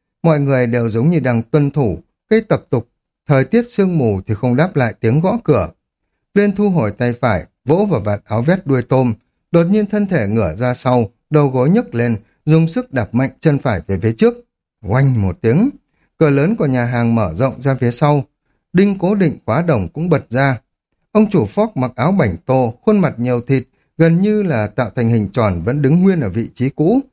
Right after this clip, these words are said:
Các quý ngài quý cô lựa chọn ngủ lại đều mở cửa phòng ra, lặng lặng đứng ở mép cửa, không một tiếng động nhìn sang bên này.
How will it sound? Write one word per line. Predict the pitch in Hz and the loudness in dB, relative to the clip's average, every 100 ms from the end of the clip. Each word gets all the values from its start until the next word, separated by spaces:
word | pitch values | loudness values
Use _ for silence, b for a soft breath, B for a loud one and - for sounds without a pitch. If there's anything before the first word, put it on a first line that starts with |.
| _ _ _ | _ _ _
Các | 233 240 | -2 2
quý | 226 | 2
ngài | 214 147 127 | 2 0 0
quý | 190 202 | -2 -2
cô | - 196 | 0 2
lựa | 175 101 | 2 0
chọn | 147 120 113 | -4 -4 -2
ngủ | 107 | -2
lại | 90 117 110 | 0 -2 -2
đều | 135 131 | 0 2
mở | 131 101 - | 2 0 -2
cửa | 98 - | -4 -2
phòng | 107 95 | -2 0
ra, | 127 135 - _ _ | 0 0 -4 _ _
lặng | 151 147 147 | 0 2 2
lặng | 139 | -2
đứng | 131 180 | 0 2
ở | 214 | 2
mép | 123 226 - | 2 -2 -2
cửa, | 139 98 - _ | -2 -2 -4 _
không | 151 127 | 0 0
một | 101 - | 0 -2
tiếng | 127 208 | 0 2
động | 180 107 | 2 0
nhìn | 120 101 | -2 -2
sang | 90 131 | -2 -2
bên | 131 131 | 0 2
này. | 120 | 0